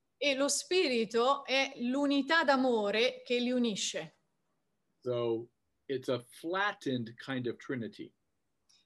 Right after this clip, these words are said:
Speaker 1: Quindi è una Trinità abbastanza piatta.
Speaker 2: You have the Father who's the lover.
Speaker 1: Il Padre che è colui che ama.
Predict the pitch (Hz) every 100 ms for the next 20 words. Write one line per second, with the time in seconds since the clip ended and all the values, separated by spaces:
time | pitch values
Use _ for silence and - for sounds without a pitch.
0 | _ 339 277 269 269 285 285 294 302 330
1 | 302 339 339 254 262 320 330 262 - 262
2 | 208 - - 196 196 - _ _ _ _
3 | _ _ _ _ 123 120 120 110 110 -
4 | 139 151 165 147 160 190 180 117 101 95
5 | 147 _ _ _ _ _ _ 254 240 -
6 | _ 220 240 262 320 - 277 262 269 233
7 | 240 254 - 240 254 269 226 185 190 262
8 | -